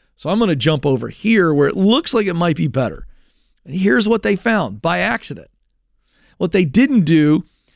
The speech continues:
was they didn't make a clear distinction for the dogs that it, it wasn't a random shock. It was an intentional shock. So they tested the dogs in a similar painful situation where a means of escape was provided,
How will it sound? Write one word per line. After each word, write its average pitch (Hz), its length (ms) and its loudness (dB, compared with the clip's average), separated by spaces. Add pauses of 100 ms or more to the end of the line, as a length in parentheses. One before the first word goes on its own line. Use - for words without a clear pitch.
was 165 140 2
they 190 140 0
didn't 214 280 -2
make 196 160 2
a 175 80 -8
clear 196 240 0
distinction 175 560 -2
for 160 140 -2
the 151 80 0
dogs 151 640 -4 (800)
that 151 460 -4 (160)
it, - 240 -8
it 156 160 -4
wasn't 175 360 -2
a 156 80 -2
random 151 500 0
shock. 156 480 -2
It - 80 -6
was 156 180 0
an 151 80 -2
intentional 143 580 -2
shock. - 440 -4 (520)
So 208 420 -2 (720)
they 190 200 -4
tested 240 480 -4
the 165 80 0
dogs 185 520 -4
in 180 120 -2
a 165 60 0
similar 208 520 0
painful 214 420 0
situation 165 520 -2
where 160 140 2
a 156 40 -2
means 185 260 2
of 170 80 -4
escape 165 460 -2
was 156 220 0
provided, 180 640 -2